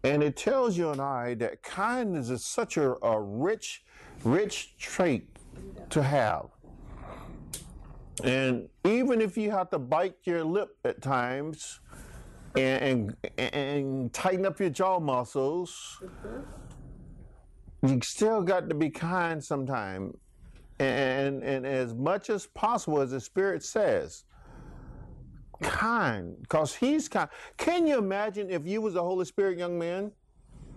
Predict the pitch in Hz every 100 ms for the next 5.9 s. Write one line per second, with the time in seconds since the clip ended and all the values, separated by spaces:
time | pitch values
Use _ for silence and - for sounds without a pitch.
0 | - - - - 156 156 160 202 - 214
1 | 220 170 202 165 202 180 185 180 202 151
2 | 156 147 - 156 92 - _ _ - -
3 | - 214 208 240 175 139 170 190 196 190
4 | 156 - _ _ - 190 160 135 147 131
5 | 123 135 151 120 117 117 131 87 -